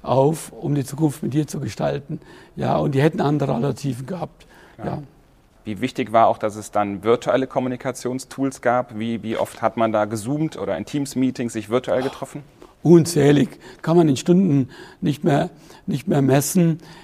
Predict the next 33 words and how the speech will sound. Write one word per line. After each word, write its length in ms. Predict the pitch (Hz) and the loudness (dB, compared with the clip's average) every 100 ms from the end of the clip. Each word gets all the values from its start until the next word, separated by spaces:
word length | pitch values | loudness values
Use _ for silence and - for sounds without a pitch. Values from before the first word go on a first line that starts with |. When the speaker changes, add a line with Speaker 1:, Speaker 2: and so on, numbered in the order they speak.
| - | -6
Speaker 1:
Ja, 240 | 147 151 165 | 0 4 4
also 600 | - - 151 143 139 123 - - - | 2 0 2 4 4 2 -4 -20 -2
wir 180 | 165 151 | 4 6
haben, 440 | 143 151 147 147 - - - _ | 6 6 4 2 -4 -16 -20 _
äh, 360 | - 156 - - - _ _ _ | 0 4 4 2 -6 _ _ _
als 200 | - 139 | -2 0
Unternehmen 800 | 170 151 135 151 175 196 202 202 | 2 2 6 6 8 6 4 0
gegenüber 380 | - 165 170 151 | 2 2 4 2
unseren 380 | 156 147 135 127 | 2 0 -2 -2
Shareholdern 520 | - 139 123 123 - | 0 2 4 2 2
den 140 | - 87 | 0 -2
Auftrag, 640 | 151 147 151 131 139 - - - - - | -2 -4 -8 -8 -10 -16 -20 -20 -20 -2
wenn 160 | 160 | 2
wir 80 | 165 | 2
ein 80 | 160 | 2
Unternehmen 560 | 147 143 135 127 123 120 | 2 0 0 2 0 -2
kaufen, 440 | 131 170 156 - - _ _ _ _ | -4 -6 -8 -18 -20 _ _ _ _
wenn 160 | 180 156 | -4 -2
wir 80 | 147 | 0
das 220 | 143 113 | -2 -6
tun, 480 | - 156 131 143 139 - - - - - | -2 0 2 0 -4 -14 -20 -20 -20 -10
dann 520 | - 135 131 127 - | -4 0 0 0 -2
müssen 440 | - 147 - 147 120 | 0 0 0 -2 0
wir 400 | 123 127 127 127 - - - - | 2 4 2 0 -10 -20 -20 -12
das 200 | 214 - | -8 -4
mit 160 | 135 - - - - | -4 -4 -16 -18 -16
auch 140 | - - | -14 2
großer 300 | 160 160 151 | 4 4 0
Sorgfalt 720 | - 123 123 139 127 - - | -2 -2 -2 -4 -4 -6 -6
tun, 360 | 151 143 160 | 0 0 0
was 180 | 202 - | -2 -4
wir 160 | 165 156 | -2 -2
eben 320 | - 139 127 | -2 -2 -4